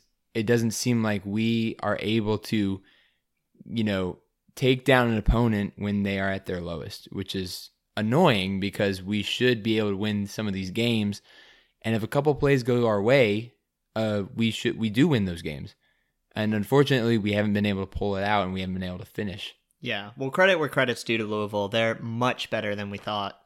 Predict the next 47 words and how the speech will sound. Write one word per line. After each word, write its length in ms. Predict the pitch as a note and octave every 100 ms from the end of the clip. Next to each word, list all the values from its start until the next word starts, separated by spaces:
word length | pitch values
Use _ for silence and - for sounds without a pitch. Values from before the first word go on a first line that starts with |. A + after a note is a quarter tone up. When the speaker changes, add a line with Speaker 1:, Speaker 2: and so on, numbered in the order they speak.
| -
Speaker 2:
they'd 180 | G#2 G2
be 200 | G2+ F#2+
Speaker 1:
Yeah. 160 | A#2
Speaker 2:
preseason. 540 | F2 F#2 G2 G2 F#2+ G2
And 240 | A2+ A2 A#2+
that's 140 | C3+
kind 160 | C#3 A#2+
of 20 |
the 60 |
scary 280 | A2+ C#3+ C3
part 280 | A#2 A2 G#2
looking 200 | A2+ A2+
ahead 200 | G#2+ G#2
next 240 | G#2+ F#2+
week 140 | A2 G2
to 60 |
North 200 | A2 G2+
Carolina. 500 | - G#2+ G#2+ G2+ F#2+ - _ -
You 100 | A2+
know, 180 | G#2
U 240 | G2 A2 A#2
N 100 | A2
C 380 | - A#2 G#2+ G2+
is 460 | - G2+ G2 G2 - _ _ _
only 420 | - A#2+ A#2+ G#2+ G#2
four 260 | - A2+
and 100 | G#2
four 240 | - A2 A2+
right 200 | C3+ A#2+
now, 340 | C#3 C#3+ D#3+ _ _ -
but 300 | A2 G2 - _
they're 160 | A#2+ A2
three 240 | C3 B2
and 100 | A2+
two 160 | - A2
in 80 | G2+
the 80 |
conference. 600 | F#2+ G2+ F#2 F#2 - - - _ -
And 320 | G2+ G2 G2
that 140 | G#2
one 240 | A2 A#2 A2+
loss 440 | A2 G#2+ G#2 - -
is 280 | G#2+ G2 -
to 100 | -
Cle-, 240 | - A#2+ _ _ -
against 300 | A2+ G2+ -
Clemson 580 | A#2 - - F#2 C#3